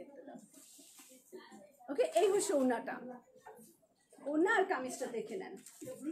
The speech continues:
ওনা কামিজ যার লাগবে ম্যাজেন্ডাটা, ওনা আর কামিজ কেমব্রিক কালেকশন, উনিশশো পঞ্চাশ টাকা আলজোহেবের। প্যাকেট সহ পাবেন, একটা সুন্দর প্যাকেট আছে, প্যাকেট সহই পাবেন। ওকে,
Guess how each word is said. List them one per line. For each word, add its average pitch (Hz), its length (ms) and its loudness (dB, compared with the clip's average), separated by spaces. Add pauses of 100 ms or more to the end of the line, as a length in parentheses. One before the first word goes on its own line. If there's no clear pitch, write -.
(480)
ওনা 359 200 2 (140)
কামিজ 226 320 -6
যার 294 140 -2 (100)
লাগবে 302 260 -2 (100)
ম্যাজেন্ডাটা, 330 480 -2 (160)
ওনা 311 240 0
আর 349 60 -2 (100)
কামিজ 311 280 0 (120)
কেমব্রিক 339 400 0
কালেকশন, 320 380 -4 (380)
উনিশশো 349 480 4 (380)
পঞ্চাশ 339 360 2 (100)
টাকা 262 200 -4 (160)
আলজোহেবের। 254 680 -4
প্যাকেট 302 280 -4 (100)
সহ 294 120 -8 (200)
পাবেন, 262 240 -4 (380)
একটা - 240 -14
সুন্দর 349 260 0 (100)
প্যাকেট 302 360 -6
আছে, 330 120 -10 (140)
প্যাকেট 294 240 -8 (100)
সহই 277 320 -4
পাবেন। 202 300 -10
ওকে, 440 140 -4